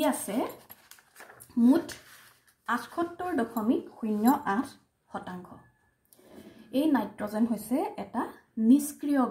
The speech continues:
গেছ। দ্বিতীয়তে আছে অক্সিজেন গেছ। ইয়াৰ পৰিমাণ হৈছে বিছ দশমিক ন চাৰি শতাংশ।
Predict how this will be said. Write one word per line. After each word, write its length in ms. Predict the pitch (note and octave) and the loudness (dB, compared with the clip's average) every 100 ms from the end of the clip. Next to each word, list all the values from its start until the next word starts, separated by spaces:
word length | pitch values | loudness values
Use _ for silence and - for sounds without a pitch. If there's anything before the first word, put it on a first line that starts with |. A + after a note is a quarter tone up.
| - | -4
গেছ। 200 | - - - - _ _ _ _ _ _ _ _ _ _ _ _ _ _ _ - | -16 -18 -20 -20 _ _ _ _ _ _ _ _ _ _ _ _ _ _ _ -10
দ্বিতীয়তে 600 | G3 B3+ C#4+ D#4+ - A3 A4+ - _ _ _ _ _ _ _ _ _ _ | 0 2 4 2 2 -2 -4 -8 _ _ _ _ _ _ _ _ _ _
আছে 220 | F#3+ - G#3 G3+ | -14 -10 -8 -8
অক্সিজেন 420 | G3 - A3 A3+ A#3+ | -10 -8 -2 2 4
গেছ। 180 | D4 A4+ - - _ _ _ _ _ _ - | 2 -2 -10 -20 _ _ _ _ _ _ -8
ইয়াৰ 200 | A3 G3 G3 | -4 -4 -4
পৰিমাণ 300 | G3 G3+ G3+ A3+ | -6 -4 -2 -2
হৈছে 220 | A3+ D#4 - - _ _ _ _ | -4 -6 -8 -16 _ _ _ _
বিছ 280 | G3 B3 D#4+ - | 0 2 2 0
দশমিক 440 | C4+ C#4 C#4 D4+ - - - G3+ | -4 0 4 4 2 -10 -8 -4
ন 20 | G3+ G3 | -2 -4
চাৰি 220 | G#3+ G#3 - - _ _ | -4 -2 -4 -6 _ _
শতাংশ। 380 | F#3 F#3+ F3+ E3 | -10 -8 -10 -10